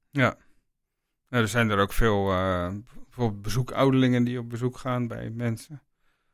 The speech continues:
Ehm, wat zou je nou als advies geven als iemand net ouderling is en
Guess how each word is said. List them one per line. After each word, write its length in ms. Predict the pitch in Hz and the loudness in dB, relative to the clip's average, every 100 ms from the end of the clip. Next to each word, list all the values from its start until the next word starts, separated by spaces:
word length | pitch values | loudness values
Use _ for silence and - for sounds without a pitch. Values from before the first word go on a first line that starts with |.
| _ _ | _ _
Ehm, 600 | - 110 104 98 98 98 95 - _ _ _ _ _ _ | -6 -2 -2 0 -2 -4 -8 -16 _ _ _ _ _ _
wat 200 | 117 113 | -8 0
zou 180 | 131 110 | 4 6
je 120 | 110 | 6
nou 280 | 107 104 90 | 4 2 2
als 260 | 95 - | -2 -6
advies 420 | 104 - - 127 - | -16 -8 0 0 0
geven 380 | 113 107 104 | -6 -6 -8
als 140 | 101 110 | -14 -12
iemand 240 | 107 98 | -12 -8
net 200 | 107 98 | -8 -8
ouderling 440 | 101 107 104 107 110 | -4 -4 -4 -8 -10
is 280 | 104 - | -12 -16
en 360 | 117 104 104 | -20 -18 -18